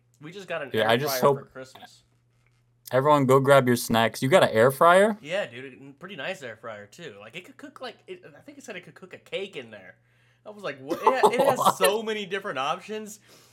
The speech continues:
Speaker 1: that you could just air fry. So good, good news. Um, on, on O B S, it does not look glitchy.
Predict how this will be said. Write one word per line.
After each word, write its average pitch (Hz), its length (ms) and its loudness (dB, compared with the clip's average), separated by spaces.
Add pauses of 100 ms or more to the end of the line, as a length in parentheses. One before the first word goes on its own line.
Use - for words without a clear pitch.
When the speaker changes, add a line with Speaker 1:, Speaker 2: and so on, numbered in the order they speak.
(140)
Speaker 1:
that 190 160 -14
you 190 80 -18
could 196 100 -20
just 147 220 -14
air 151 200 -6
fry. 208 360 -8 (580)
So 143 220 -16
good, 143 320 -16
good 156 180 -12
news. 147 380 -16
Um, 123 240 -10
on, 139 200 -10 (320)
on 131 320 -12
O 139 140 -12
B 123 220 -16
S, 98 340 -16
it 117 100 -20
does 110 160 -20
not 117 240 -16
look 107 240 -20
glitchy. 104 460 -20